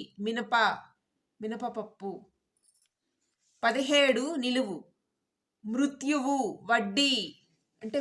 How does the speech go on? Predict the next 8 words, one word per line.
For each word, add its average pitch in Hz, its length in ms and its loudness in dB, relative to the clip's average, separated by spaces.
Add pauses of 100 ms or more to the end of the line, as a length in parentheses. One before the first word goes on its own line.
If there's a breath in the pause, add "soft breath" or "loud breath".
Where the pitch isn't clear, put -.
(120)
మిత్తి, 269 440 0 (2500)
మిత్తి. 233 500 -2 (3500)
పంతొమ్మిది 262 680 2 (140)
అడ్డం, 214 300 2 (640)
గొంతు 269 400 0 (540)
గాద్గతికత 247 1400 6
చెందటం. 233 720 0 (600)
డగ్గుత్తిక. 226 840 4